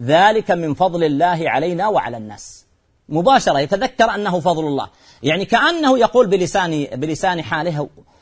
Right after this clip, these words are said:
آه، "أنا ما آمنت بالله وتركت الشرك ووحدت الله بصدق وإخلاص لعقلية وذكاء وعبقرية عندي، لا، هو توفيق الله سبحانه وتعالى". هناك من،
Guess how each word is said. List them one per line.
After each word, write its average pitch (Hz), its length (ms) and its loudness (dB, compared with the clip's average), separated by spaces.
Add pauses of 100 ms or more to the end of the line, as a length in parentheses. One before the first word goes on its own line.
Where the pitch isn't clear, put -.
(140)
آه، 147 140 -4 (240)
"أنا 185 320 -2 (180)
ما 165 140 4
آمنت 269 460 0
بالله 139 420 0
وتركت 151 460 -2
الشرك 147 560 -2 (280)
ووحدت 196 540 2
الله 208 180 4
بصدق 175 420 -2
وإخلاص 180 360 0
لعقلية 170 760 0 (200)
وذكاء 175 600 2
وعبقرية 170 640 0
عندي، 156 460 -2
لا، 160 340 -2
هو 143 160 -2
توفيق 131 400 -6
الله 139 200 -4
سبحانه 131 380 -10
وتعالى". 151 400 -2
هناك 151 300 -6
من، 151 140 -6